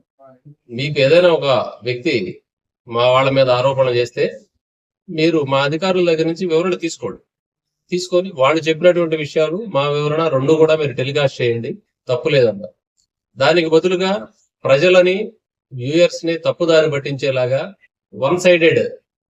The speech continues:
ఇన్ఫర్మేషన్ ని సర్క్యులేట్ చేస్తా ఉన్నాడు. ఇది కరెక్ట్ కాదని చెప్పి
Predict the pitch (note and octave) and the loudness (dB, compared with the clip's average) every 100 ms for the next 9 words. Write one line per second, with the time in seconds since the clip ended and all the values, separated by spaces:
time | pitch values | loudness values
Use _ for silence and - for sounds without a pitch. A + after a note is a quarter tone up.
0 | _ _ _ _ C#3+ D3 F3+ D#3+ D3+ D3 | _ _ _ _ -6 0 2 4 2 -2
1 | C#3 D3+ D3+ D3+ - _ _ - D3 F3 | -6 -8 -8 -12 -18 _ _ -6 -6 -2
2 | E3 D3 C3 B2 C3 A#2+ A2+ A2 - G3 | -2 0 -2 -2 -2 -2 -2 -6 -8 -12
3 | _ _ _ C3+ C3 C3 G#2+ - C3+ C#3+ | _ _ _ -12 -4 -4 -4 -4 -6 -4
4 | D#3 C#3+ C#3+ D3 C3+ C3 - C#3+ | -4 -2 0 0 -2 -6 -6 -4